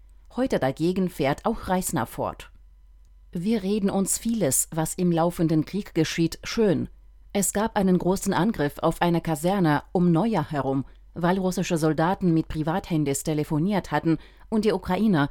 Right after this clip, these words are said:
so ihren Standort feststellen konnten. Es gab dabei viele Tote. Warum ist das nicht dutzende Male passiert? Weil es kein Trend war. Wir haben ein Ereignis herausgenommen und daraus den Zustand der russischen Armee abgeleitet.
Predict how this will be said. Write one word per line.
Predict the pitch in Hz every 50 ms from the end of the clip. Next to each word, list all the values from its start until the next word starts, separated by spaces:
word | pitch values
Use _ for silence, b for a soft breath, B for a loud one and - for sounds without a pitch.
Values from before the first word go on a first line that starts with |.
| B B B
so | 190 160 175 208 -
ihren | - 208 180 175
Standort | 170 - - 165 175 185 - - 180 180 -
feststellen | - 208 220 - - - - 156 143 131 139 -
konnten. | - 151 135 135 127 - 135 143 131 b b b b b b b b b b
Es | 262 226 -
gab | - - - - -
dabei | 170 143 139 135 139
viele | - - 160 175 180
Tote. | - - 220 214 208 - 147 120 - - - - - - - - - - - -
Warum | 165 180 165 165 240 240 247
ist | - 220 - -
das | 208 202 -
nicht | 214 208 196 - -
dutzende | 208 254 - - 196 175 170
Male | 156 156 143 139 139 131
passiert? | - 139 139 - - - 139 127 113 - - - - - - -
Weil | - 151 160 156 165 175
es | - 160 - -
kein | 175 175 170 -
Trend | - - 185 233 226 - -
war. | 131 120 104 - - - - - - - - - - - - -
Wir | 170 202 190 -
haben | 226 240 233 220
ein | - - 208 202
Ereignis | 202 - - 233 233 220 175 143 - -
herausgenommen | 151 139 143 185 214 202 - - 160 156 156 151 147 151 151 b b b b b
und | - 202 170
daraus | 175 180 214 214 156 135 143 -
den | - 156 147 143
Zustand | - 190 202 - - 208 175 175 175 -
der | - 165
russischen | 156 185 190 190 180 - 196 185
Armee | - 175 170 165 160 208 220 -
abgeleitet. | - 147 147 - - 143 135 131 123 120 - 127 - - -